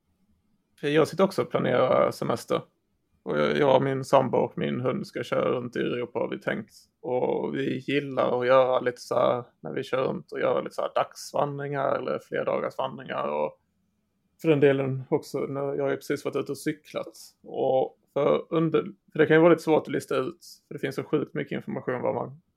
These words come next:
de olika vandringsleder och sånt här. Men det finns en del appar som är bra för det. Eh, så Komoot finns det någonting som, en app som heter, som är jättebra för cykling.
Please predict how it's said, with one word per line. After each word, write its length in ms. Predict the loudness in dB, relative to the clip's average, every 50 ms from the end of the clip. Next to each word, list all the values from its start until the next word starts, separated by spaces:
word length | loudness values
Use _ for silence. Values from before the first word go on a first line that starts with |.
| _ _ _ _ _ _ _ _ _ _ _
de 320 | -12 -12 -12 -10 -8 -8 -6
olika 200 | -6 -6 -2 0
vandringsleder 640 | 2 2 2 0 -2 -4 -2 0 2 2 2 2 2
och 260 | 0 0 0 -2 -2
sånt 200 | -6 -10 -6 -2
här. 200 | 0 0 0 0 -4 _ _ _ _ _ _ _
Men 60 | -4
det 80 | -2 0
finns 360 | 2 2 0 0 -4 -4 -6
en 80 | -2 0
del 200 | 0 0 2 0
appar 380 | 0 0 -2 -2 _ -4 -4
som 140 | -2 0 0
är 60 | 4
bra 480 | 4 6 6 6 4 0 -2 -6 -12 -16 _ _ _
för 200 | 0 2 2 2
det. 160 | 0 -2 -4 _ _ _ _ _ _ _ _ _ _ _ _ _ _ _ _ -12 -6
Eh, 160 | -6 -6 -6
så 160 | -4 -6 -8
Komoot 680 | -8 -6 -4 0 4 4 4 4 4 2 -2 -6 -10 -16 -8 -6
finns 180 | -6 -6 -4
det 80 | -6 -6
någonting 480 | -6 -6 -4 -4 -4 -4 -4 -6 -10 -12
som, 500 | -12 -12 -10 -10 -8 -8 -10 -10 -12 -14 -18 -20 _ _ _ _ -14
en 120 | -8 -8
app 160 | -8 -8 -8
som 120 | -8 -6 -4
heter, 300 | -2 -2 0 -2 -2 -4 -6 _ _ _ _ _ _ _ _ _
som 180 | -10 -6 -4 0
är 40 | 4
jättebra 360 | 4 4 4 2 0 -2 -2
för 80 | -2
cykling. 500 | 0 -2 -2 -2 -2 -6 -10 -10 -8 -10